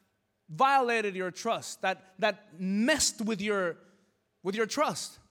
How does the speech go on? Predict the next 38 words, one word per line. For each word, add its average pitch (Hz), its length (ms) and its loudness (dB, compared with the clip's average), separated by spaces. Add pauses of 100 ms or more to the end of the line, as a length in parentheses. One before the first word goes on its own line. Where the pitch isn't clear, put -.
(480)
You 254 140 -2
can 285 160 -4
say, 269 340 2
"Yeah, 262 140 2
I 247 60 6
forgive 226 400 0
you, 254 120 0
but 214 160 -2
I 320 120 4
don't 269 180 4
know 240 400 4 (200)
if 208 160 -8
I 220 80 0
really 247 300 -2
want 233 240 -4
you 196 80 -4
to 185 80 -6
be 175 80 -6
blessed." 202 520 -6 (360)
See, 247 180 -2
Judas, 220 640 2 (460)
he 277 120 0
was 262 200 0
not 285 200 2
able 285 200 0
to 262 120 -6
forgive 233 380 -4
himself, 220 540 -2
and 220 100 -6
so 247 160 -2
he 214 220 -6
ended 269 260 -4
his 196 220 -8
life. 254 280 -4 (680)
Now, 262 240 -2
I 277 160 2
don't 302 240 0
pretend 277 500 0